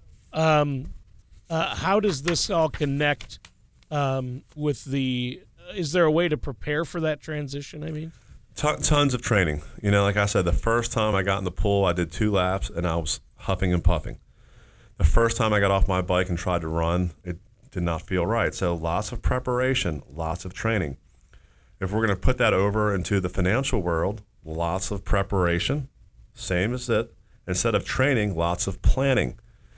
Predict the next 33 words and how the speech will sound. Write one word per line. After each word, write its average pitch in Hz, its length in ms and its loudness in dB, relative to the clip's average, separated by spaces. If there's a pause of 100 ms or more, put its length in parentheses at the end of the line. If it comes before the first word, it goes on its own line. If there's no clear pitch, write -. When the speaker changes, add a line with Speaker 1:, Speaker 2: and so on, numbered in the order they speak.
(640)
Speaker 2:
And, 107 320 6
you 117 60 6
know, 104 240 6
of 104 180 0
course, 120 220 0
I 107 100 2
had 110 140 2
a, 92 60 4 (140)
a 92 80 -4
triathlon 92 800 0
coach, 82 520 -2 (640)
um, 82 720 0
and 85 480 2 (240)
that 107 260 -2
person 85 540 2
helped - 380 -6
me 69 180 -2 (640)
tremendously 104 800 2 (120)
to 95 80 0
make 92 240 2
a 90 40 -2
lot 90 220 2
of 85 80 -6
gains. 85 440 -2
You 92 60 -4
know, 85 280 0 (440)
my 92 140 2
running 104 300 2
technique 101 460 -2
was 92 160 -6
bad. 95 480 0
My, 78 480 -2
my 76 380 -4